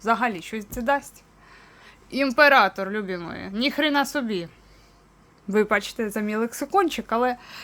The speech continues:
дасть. Справедливість. Ніфіга собі. Два старших аркани. Так, що, Терехову розв'язали руки? Це рішення, це ж дії.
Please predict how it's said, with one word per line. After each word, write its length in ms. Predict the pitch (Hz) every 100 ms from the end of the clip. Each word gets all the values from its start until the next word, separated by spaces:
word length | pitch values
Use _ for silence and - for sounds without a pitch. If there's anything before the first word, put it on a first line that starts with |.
| - - - - - _
дасть. 600 | 208 208 196 - - - - - - _ _ _ -
Справедливість. 1160 | - - 226 247 262 254 254 202 175 185 -
Ніфіга 500 | 233 277 302 254 202
собі. 360 | 185 - 190 208 - -
Два 220 | 202 269
старших 380 | 269 285 262 -
аркани. 520 | 247 247 190 180 180 - - - - - - - _ _ _ _ _ _ _ _ _ _ _ _ _ _ -
Так, 260 | 208 160 - - -
що, 160 | - 247
Терехову 640 | 202 285 285 - 277 277
розв'язали 540 | 277 240 277 269 285 302
руки? 340 | 320 - 180 - _ -
Це 160 | 214
рішення, 520 | 208 247 - 208 190 170
це 160 | - 196
ж 120 | 180
дії. 420 | 190 233 185 156